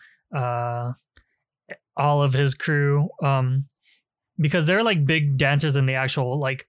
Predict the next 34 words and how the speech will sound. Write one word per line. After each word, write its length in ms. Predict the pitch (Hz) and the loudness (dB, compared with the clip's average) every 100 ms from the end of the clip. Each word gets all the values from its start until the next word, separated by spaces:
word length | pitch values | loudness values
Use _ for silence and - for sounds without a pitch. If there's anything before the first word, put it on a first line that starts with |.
| _ | _
uh, 340 | 147 127 123 123 _ _ _ | -6 -4 -4 -6 _ _ _
hip 200 | - 151 | -4 0
hop 320 | 151 143 143 - | 2 2 0 -4
choreo 360 | 151 139 131 | 0 0 0
dancing 460 | 127 127 131 147 131 | -2 -2 -2 0 -2
here, 400 | 143 123 135 143 | 0 -2 0 0
that 380 | 131 123 127 - _ - _ _ _ - | 0 -2 -4 -8 _ -20 _ _ _ -2
putting 240 | 156 147 | 0 2
them 340 | 139 139 139 165 | 2 2 2 2
into 280 | 139 127 139 | -2 0 -4
K-pop 760 | - 147 139 - 127 123 139 _ _ - | -2 -2 -2 0 0 -2 -6 _ _ -6
is, 300 | 147 127 127 | -4 -2 -4
um, 160 | 139 _ - | -6 _ -6
like, 280 | 131 123 - _ _ _ _ _ _ _ _ _ _ | -4 -4 -14 _ _ _ _ _ _ _ _ _ _
a 100 | 156 | -2
lot 240 | 147 139 151 | 2 2 2
of 120 | 160 | 2
the 100 | 160 | 0
big 300 | 139 151 143 | 0 0 -2
choreographers, 800 | - 151 127 131 135 135 151 143 | -2 0 0 -2 -2 -2 -2 -2
like, 240 | 139 127 - _ _ _ - | -2 -6 -14 _ _ _ -6
it's 120 | 151 | -2
almost 280 | 185 185 170 | 0 0 0
half 200 | 151 147 | 0 0
and 80 | 135 | 0
half, 200 | 127 135 | -2 -4
like, 140 | 123 | -6
Korean 320 | - 139 127 | -2 0 0
choreographers 680 | 131 131 127 123 117 127 123 | -2 -2 -2 -4 -4 -4 -4
and 220 | 123 123 - _ _ _ - | -4 -6 -8 _ _ _ -2
international 540 | 135 127 120 110 135 | 0 0 -2 -2 -2
choreographers. 520 | 143 123 123 123 131 | -2 -2 -2 -4 -2
So 100 | 123 | 0
that's, 200 | 147 165 | 0 -2